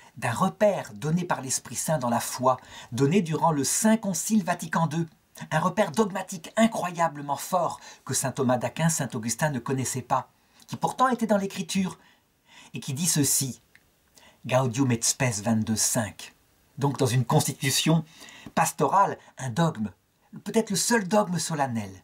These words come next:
Parce que le Christ est mort pour tous, nous devons tenir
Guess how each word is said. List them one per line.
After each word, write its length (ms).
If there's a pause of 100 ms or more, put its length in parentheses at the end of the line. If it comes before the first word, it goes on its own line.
(1000)
Parce 280
que 100
le 140
Christ 380
est 60
mort 260
pour 260
tous, 560 (960)
nous 260
devons 320
tenir 640